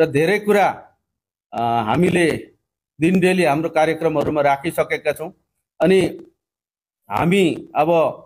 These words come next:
अ, पश्चिम जिल्लाको गेजिङ जिल्ला कार्यालय पनि उद्घाटन, अ, छिटै गर्ने हामीले घोषणा, अ,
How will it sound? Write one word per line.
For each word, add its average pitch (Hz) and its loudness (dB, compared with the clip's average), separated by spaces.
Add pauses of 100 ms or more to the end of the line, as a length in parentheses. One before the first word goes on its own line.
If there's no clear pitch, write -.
(840)
अ, 113 -2
पश्चिम 156 0
जिल्लाको 170 0
गेजिङ 160 -2 (720)
जिल्ला 147 2 (300)
कार्यालय 156 0
पनि 156 -6
उद्घाटन, 139 -2 (400)
अ, 110 -2
छिटै 135 -2
गर्ने 147 0
हामीले 127 -2
घोषणा, 131 -4
अ, 117 0